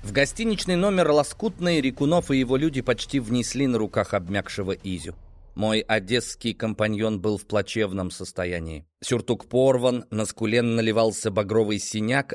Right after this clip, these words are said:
а из разбитой губы сочилась кровь. Он не стонал и не жаловался, молчал, и это было хуже всего. Его просто опустили в кресло, и он так и остался сидеть, маленький, побитый, с отрешенным взглядом,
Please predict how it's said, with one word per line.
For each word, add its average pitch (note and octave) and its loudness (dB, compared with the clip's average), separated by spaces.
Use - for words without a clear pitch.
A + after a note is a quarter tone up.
а A2 2
из G#2 0
разбитой G#2+ -2
губы G#2+ -2
сочилась A2 -4
кровь. F#2 -6
Он F#3 4
не G3 2
стонал E3+ 4
и D3+ 2
не C#3+ 0
жаловался, G#2+ 2
молчал, A2 2
и B2 4
это B2 2
было A2+ 0
хуже G2+ -4
всего. D#2+ -8
Его A#2+ 0
просто C3+ 0
опустили A#2+ 0
в - -16
кресло, B2 0
и G#2 -2
он A2 0
так G#2+ -2
и A2 2
остался G#2 -2
сидеть, F#2+ -6
маленький, G2+ -4
побитый, F#2+ -4
с - -12
отрешенным G2 -4
взглядом, F2+ -4